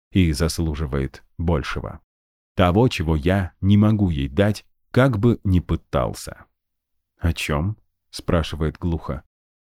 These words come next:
«Я хотел бы пожить отдельно. Квартиру тебе оставлю, а сам перееду в ближайшие дни». Она всхлипывает,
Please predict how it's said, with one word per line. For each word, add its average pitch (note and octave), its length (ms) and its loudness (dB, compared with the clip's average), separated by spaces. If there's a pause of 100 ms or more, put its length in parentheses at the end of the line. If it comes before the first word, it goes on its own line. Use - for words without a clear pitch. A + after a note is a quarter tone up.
(100)
«Я G2 280 4
хотел G#2 420 2
бы G2+ 160 2
пожить D#2+ 580 -2 (100)
отдельно. C#2+ 720 -4 (440)
Квартиру F#2+ 560 0
тебе D#2 420 0
оставлю, C2 540 -10 (360)
а F2 140 0
сам A#2 260 0
перееду F2+ 440 2
в D2+ 80 -4
ближайшие D#2 600 -4
дни». C2+ 300 -8 (500)
Она E2+ 300 2
всхлипывает, A2 760 0